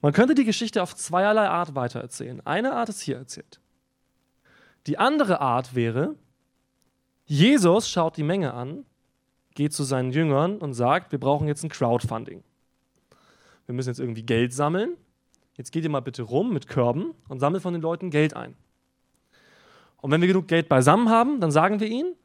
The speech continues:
wir machen jetzt Pause. Ihr guckt jetzt, dass ihr irgendwo ein Hotel bekommt. Wir kaufen jetzt was zu essen.“ Und morgen früh machen wir weiter, dann haben wir auch wieder was zu essen für euch.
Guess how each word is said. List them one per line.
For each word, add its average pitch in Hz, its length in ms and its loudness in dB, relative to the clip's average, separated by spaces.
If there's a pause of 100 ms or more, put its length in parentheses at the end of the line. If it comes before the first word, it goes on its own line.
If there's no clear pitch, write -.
(240)
wir 143 80 -2
machen 151 260 0
jetzt 123 240 -4
Pause. 139 460 -2 (1300)
Ihr 185 160 2
guckt 196 200 -6
jetzt, 190 120 -4
dass 175 140 -8
ihr 170 80 -4
irgendwo 165 300 0
ein 131 80 -4
Hotel 135 320 2
bekommt. 226 480 -4 (500)
Wir 165 320 -2
kaufen 170 500 0
jetzt 135 260 -2
was 127 180 -2
zu - 120 -6
essen.“ 165 380 -2 (440)
Und 160 100 0
morgen 160 300 4
früh 180 300 2
machen 160 320 0
wir 151 120 -2
weiter, 135 300 -2
dann 156 160 -4
haben 151 160 -2
wir 143 60 0
auch 131 100 -6
wieder 135 180 -4
was 120 160 -8
zu - 80 -14
essen 113 220 -16
für - 140 -20
euch. - 180 -20